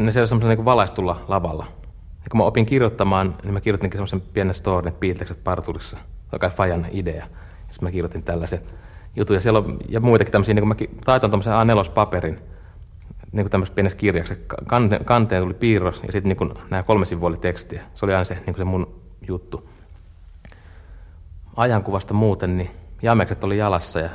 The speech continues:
James vyö. Ja sit semmoset niinku Nokian nappulakengät, ne oli niinku siniset,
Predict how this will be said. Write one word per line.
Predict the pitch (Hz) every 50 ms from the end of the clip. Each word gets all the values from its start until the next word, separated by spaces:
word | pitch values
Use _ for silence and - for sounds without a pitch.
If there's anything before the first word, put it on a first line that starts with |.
| - -
James | 113 107 101 92 87 - -
vyö. | 92 92 90 85 82 - - - - - - - -
Ja | -
sit | 101 - -
semmoset | 110 104 95 - -
niinku | 107 95 - 101 82 - - - - - - -
Nokian | 120 120 117 117 107 87 90 98
nappulakengät, | 104 104 98 - 87 80 78 - - 90 87 82 80 - -
ne | - - - - - -
oli | 90 92 92
niinku | 90 85 87
siniset, | - - 117 101 95 87 90 87 - -